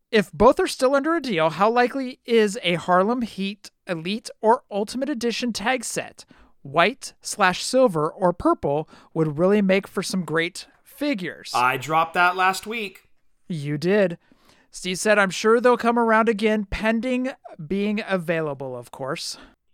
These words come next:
Speaker 2: Vintage Steve.
Speaker 1: How's that? <laughs> H C T P zero two. By the way, why do people like that guy?
Speaker 2: I really don't know.
Speaker 1: I don't get it.
Speaker 2: No, trolls need to stay under the bridge.
Speaker 1: I'm trying to keep him a bay this week. He's annoying.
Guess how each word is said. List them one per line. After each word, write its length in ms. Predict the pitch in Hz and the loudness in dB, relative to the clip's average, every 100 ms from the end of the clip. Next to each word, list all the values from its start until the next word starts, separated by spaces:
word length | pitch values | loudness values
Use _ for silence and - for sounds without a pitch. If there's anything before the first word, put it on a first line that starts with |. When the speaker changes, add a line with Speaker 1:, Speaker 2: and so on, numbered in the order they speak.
| - | -4
Speaker 2:
Vintage 340 | 311 - 185 | -2 0 -2
Steve. 540 | - - 269 131 - - _ _ | -2 -4 -4 -6 -10 -20 _ _
Speaker 1:
How's 220 | - 196 214 | 0 4 8
that? 260 | 302 233 - _ - | 8 8 2 _ -16
<laughs> 640 | 180 - - - - - - - - - - - - - - 285 - 269 - 269 - | -8 -4 -4 -6 -10 -8 -8 -10 -18 -20 -20 -20 -20 -20 -16 -14 -12 -14 -12 -12 -2
H 220 | 233 233 | 0 0
C 280 | - - 269 | -2 -8 -8
T 240 | 226 269 254 | -6 -6 -4
P 280 | 247 247 226 | -4 -2 -2
zero 460 | 190 185 226 214 | -2 2 4 2
two. 240 | 185 240 202 - | -2 -8 -10 -8
By 120 | - 302 | 0 2
the 60 | |
way, 140 | 311 160 | 4 2
why 180 | 180 | 2
do 100 | 320 | 0
people 340 | 381 339 381 285 | 0 -2 -2 -2
like 220 | 185 196 | -2 -2
that 160 | 151 139 | -4 -4
guy? 240 | 135 113 - _ - | -10 -14 -18 _ 4
Speaker 2:
I 120 | 214 | 6
really 400 | 185 180 175 160 | 6 4 2 0
don't 280 | 139 127 113 | -2 -4 -4
know. 280 | 113 92 - _ _ _ | -6 -8 -14 _ _ _
Speaker 1:
I 160 | - 190 | 2 2
don't 440 | 147 175 185 170 | 2 2 2 2
get 200 | - 156 | -4 -6
it. 200 | 135 - - | -6 -12 -10
Speaker 2:
No, 180 | - 107 | -8 -8
trolls 420 | - 160 185 196 | -8 -2 0 0
need 140 | 190 | -2
to 60 | 180 | -4
stay 240 | - 170 | -6 -4
under 140 | 160 160 | -4 -6
the 80 | 143 | -6
bridge. 520 | 127 98 - - _ _ _ _ | -6 -6 -10 -16 _ _ _ _
Speaker 1:
I'm 80 | 165 | -14
trying 200 | 143 240 | -6 -4
to 60 | 254 | -2
keep 180 | 226 226 | -2 0
him 120 | 214 | 2
a 80 | 165 | 2
bay 260 | 156 175 | 0 0
this 240 | 156 135 139 | 0 -6 -10
week. 240 | 127 127 | -14 -16
He's 300 | - 156 160 | -16 -12 -8
annoying. 460 | 170 165 165 127 | -4 -2 -4 -6